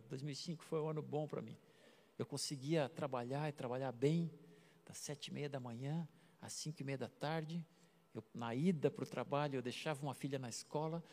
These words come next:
na volta do trabalho, eu tra-, eu levava outra. Eu tinha tempo pro ministério aqui na igreja, na época não era pastor, né? Trabalhava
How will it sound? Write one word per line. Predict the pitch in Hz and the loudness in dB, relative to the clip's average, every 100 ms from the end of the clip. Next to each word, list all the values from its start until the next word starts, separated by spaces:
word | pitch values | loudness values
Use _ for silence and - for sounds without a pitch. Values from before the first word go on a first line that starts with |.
| - - | -18 -4
na | 131 | -4
volta | 131 143 180 180 | 0 4 4 4
do | 156 131 | 0 -2
trabalho, | 139 127 143 | -2 0 0
eu | 135 | 0
tra-, | - - | -4 -2
eu | 131 | 0
levava | 131 127 139 139 127 | 0 0 0 2 4
outra. | 127 175 - 175 170 - - - - - - | 6 6 6 2 0 -8 -20 -20 -20 -10 0
Eu | 131 | 0
tinha | - 151 | 2 0
tempo | - 160 156 | 2 0 0
pro | - | -4
ministério | 135 131 127 - 135 | -4 -2 -2 2 2
aqui | - 131 | 2 -2
na | |
igreja, | 120 143 180 139 | 0 6 6 6
na | 120 | 0
época | 127 127 - | -2 -2 -6
não | 110 | -4
era | 117 117 | -2 -4
pastor, | - 110 - 135 143 | -6 -10 -6 -4 -2
né? | 120 135 | -4 -8
Trabalhava | - 110 120 120 120 | -8 -6 -4 -4 -6